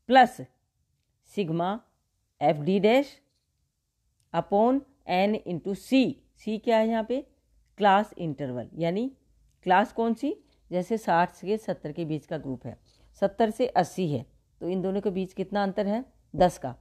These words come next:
तो ये सी क्या हो जाएगा? दस है। तो इसमें देखिए आप, सबसे पहले ये जे-, देखिए, ये दिया हुआ है ज़ीरो से टेन, टेन to ट्वेंटी, ट्वेंटी थर्टी, थर्टी से फ़ोर्टी, फ़ोर्टी से फ़िफ़्टी,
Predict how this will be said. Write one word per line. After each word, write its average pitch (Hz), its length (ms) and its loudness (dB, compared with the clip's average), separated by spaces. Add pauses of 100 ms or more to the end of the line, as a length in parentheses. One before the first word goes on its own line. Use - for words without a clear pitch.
(260)
तो 196 60 -2
ये 220 140 -4
सी 214 240 -8
क्या 226 180 0
हो 196 100 0
जाएगा? 175 380 -2 (320)
दस 180 280 4
है। - 100 -14 (1200)
तो 269 100 0
इसमें 349 320 2
देखिए 220 300 4
आप, 135 220 2 (600)
सबसे 202 240 0
पहले 240 300 6 (560)
ये 180 100 -4
जे-, 180 340 0
देखिए, 190 460 -2
ये 185 120 0
दिया 180 220 2
हुआ 202 140 4
है 208 80 4
ज़ीरो 175 260 -2
से 180 160 -6
टेन, 196 280 -4
टेन 170 240 -4
to 170 160 -12
ट्वेंटी, 170 340 -4
ट्वेंटी 170 360 -6
थर्टी, 170 360 -6
थर्टी 180 300 -4
से 180 120 -4
फ़ोर्टी, 170 360 -4
फ़ोर्टी 170 320 -6
से 220 140 -4
फ़िफ़्टी, 135 380 -10